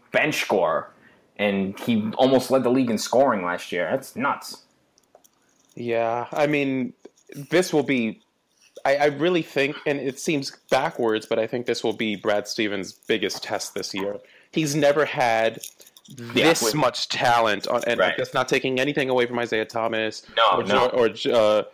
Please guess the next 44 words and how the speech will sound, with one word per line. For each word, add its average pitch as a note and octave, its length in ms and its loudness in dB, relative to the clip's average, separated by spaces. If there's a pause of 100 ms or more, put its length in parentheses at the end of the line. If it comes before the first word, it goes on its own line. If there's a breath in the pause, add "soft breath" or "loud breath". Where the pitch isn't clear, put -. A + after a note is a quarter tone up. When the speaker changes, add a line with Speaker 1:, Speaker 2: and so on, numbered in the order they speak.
(160)
Speaker 1:
Right, C3 200 6
'cause D3+ 160 4
even F3+ 200 6
if, - 100 4
Speaker 2:
Christian C3 120 0
Speaker 1:
even E3+ 140 4
if A#2 60 2
he A2+ 140 2
Speaker 2:
Crowder. A2 200 2
Speaker 1:
just, - 300 0
even E3+ 220 2
if C#3+ 80 2
he D3+ 80 4
had G#2 160 2
just C3+ 320 4
gotten A2+ 300 4
Hayward A#2+ 360 4
this G2+ 200 -2
year, G2+ 120 2
it's, F#2+ 180 -4
we B2+ 140 2
would A#2 100 2
have G#2 80 0
said G#2 160 2
the G2 60 -2
same G2 260 0
thing, - 360 -6
right? G2 140 0
Speaker 2:
Yeah, - 80 4
Speaker 1:
It A2+ 60 -2
still - 220 -2
Speaker 2:
of B2 60 2
Speaker 1:
would A#2 80 4
have G#2+ 80 2
been G#2 100 4
the G2+ 60 -2
Speaker 2:
course. G#2+ 180 2
Speaker 1:
most, - 320 -16
you C3+ 80 0
know, F#2+ 300 0
forget A2+ 240 0
the G#2+ 100 4
Kyrie G#2 420 0
trade. - 340 -8